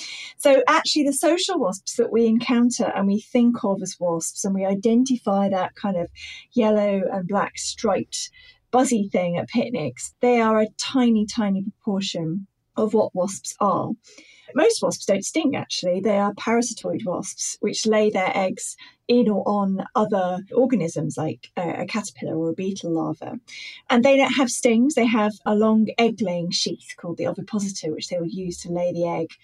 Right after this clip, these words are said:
in their prey. They won't move the prey. They'll basically find the caterpillar that's buried in a, under some bark or something. They'll lay the egg and then they'll leave, and that's it. There's no more parental care. But it's the hunting wasps, the stinging wasps that we think of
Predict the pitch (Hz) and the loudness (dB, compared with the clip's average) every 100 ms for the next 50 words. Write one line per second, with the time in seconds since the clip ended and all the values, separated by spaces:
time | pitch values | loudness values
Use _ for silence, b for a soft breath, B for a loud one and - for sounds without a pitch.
0 | b b - 202 185 180 - 208 180 143 | b b -2 0 0 -4 -2 -2 0 -2
1 | 170 B B B - 214 208 208 220 240 | -4 B B B -2 2 2 4 4 4
2 | 233 202 - 170 165 170 170 170 - 190 | 4 -2 -4 -2 0 -2 0 -2 -2 -6
3 | 165 - 226 214 196 214 - - 202 185 | -4 2 4 4 2 -2 -4 -6 -2 0
4 | 180 175 - - 202 196 196 180 170 175 | 0 -2 -2 0 2 2 0 0 0 -4
5 | - - 196 170 196 175 208 233 233 233 | -6 -10 -8 -6 -6 -2 2 2 2 0
6 | 220 202 202 190 165 196 214 202 - 175 | 0 -2 0 -2 0 0 2 0 -2 -4
7 | - - 196 190 175 175 202 170 156 - | -6 -8 -6 -4 -6 -4 -4 -6 -8 -10
8 | - - - 208 196 185 175 165 175 170 | -8 -10 -10 -10 -8 -6 -8 -10 -10 -10
9 | 156 - 233 196 240 - B B B B | -12 -4 -2 -2 -4 -10 B B B B
10 | - 523 466 - 269 302 320 381 359 339 | -2 0 2 2 2 2 0 -2 -2 -2
11 | - 233 233 - 262 277 240 - 196 196 | -2 -4 -4 0 4 6 4 2 -2 -4
12 | - - 226 220 226 226 220 - 202 | -4 -4 -2 -2 2 2 2 2 -2